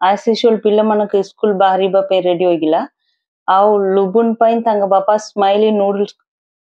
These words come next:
ସ୍ୟାଣ୍ଡୱିଚ କରିଥିଲା, ସେଇଟା ସେ ଖୁସିରେ ଖାଉଛି। କୁନି ମାମାକୁ ସ୍ୟାନ-, ଅଣ୍ଡା ପକେଇବା ଟାଇମରେ ସେ ସ୍ୟାଣ୍ଡୱିଚ ଭଲ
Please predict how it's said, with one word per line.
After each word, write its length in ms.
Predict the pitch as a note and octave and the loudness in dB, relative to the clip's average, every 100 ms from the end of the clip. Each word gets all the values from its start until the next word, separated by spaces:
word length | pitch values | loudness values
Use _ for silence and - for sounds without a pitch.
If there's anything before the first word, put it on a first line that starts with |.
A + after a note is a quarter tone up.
| - | -4
ସ୍ୟାଣ୍ଡୱିଚ 440 | F#3+ F#3+ G#3 A3 | -2 0 0 0
କରିଥିଲା, 440 | G#3+ F#3 F3+ E3 G3+ B3 _ | -2 -2 0 0 -2 -4 _
ସେଇଟା 360 | - F#3+ G3 A3 | -6 -4 -2 0
ସେ 140 | A3 | -2
ଖୁସିରେ 440 | G3+ G#3 - A3 G#3 | -2 -4 0 0 2
ଖାଉଛି। 380 | G3 F3 F3 G3+ A#3+ | 2 0 0 -4 -4
କୁନି 260 | - G#3+ | -4 0
ମାମାକୁ 460 | A3+ A3+ G#3+ G3+ - | 2 2 0 -2 -2
ସ୍ୟାନ-, 400 | G#3+ A3 G#3 G#3 | -2 0 0 -2
ଅଣ୍ଡା 280 | G3+ G#3 A3 | 0 0 2
ପକେଇବା 400 | A#3 G#3+ G#3+ G3 | 0 0 0 0
ଟାଇମରେ 380 | G3 F#3+ F#3+ A3 A3 - - - _ _ _ | 0 0 0 0 0 -6 -20 -20 _ _ _
ସେ 180 | - G3 F#3+ | 0 2 2
ସ୍ୟାଣ୍ଡୱିଚ 500 | F#3 G#3+ G3+ G#3+ G#3+ | 0 0 0 2 0
ଭଲ 180 | G3 F#3 | 2 2